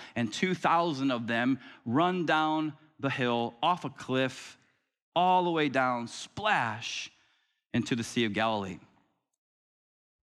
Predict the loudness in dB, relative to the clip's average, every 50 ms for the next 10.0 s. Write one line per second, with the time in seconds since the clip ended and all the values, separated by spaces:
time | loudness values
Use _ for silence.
0 | _ -2 0 2 2 2 2 0 0 0 0 0 0 0 0 2 2 2 0 -2
1 | -4 -8 -12 -18 _ _ _ _ _ _ -4 -4 -2 0 0 0 0 0 -2 -2
2 | 0 -2 -2 -2 0 2 2 2 2 2 0 -2 0 0 -2 -4 -6 -6 -2 0
3 | 0 0 0 -2 -4 -8 -12 -16 -18 _ _ _ _ _ _ _ _ _ _ _
4 | _ _ _ -2 -2 -2 0 0 0 2 2 2 0 0 0 -2 -2 -2 -2 -4
5 | -6 -6 -8 -8 -10 -14 -20 -20 _ _ _ _ _ _ _ _ _ _ _ _
6 | _ _ _ _ _ _ _ _ _ _ _ _ _ _ _ _ _ _ _ _
7 | _ _ _ _ _ _ _ _ _ _ _ _ _ _ _ _ _ _ _ _
8 | 0 0 0 0 2 2 2 2 4 2 2 2 2 0 -2 -2 0 0 2 4
9 | 4 4 4 4 2 2 0 0 -2 0 0 0 0 0 -2 -4 -4 -4 -4 -6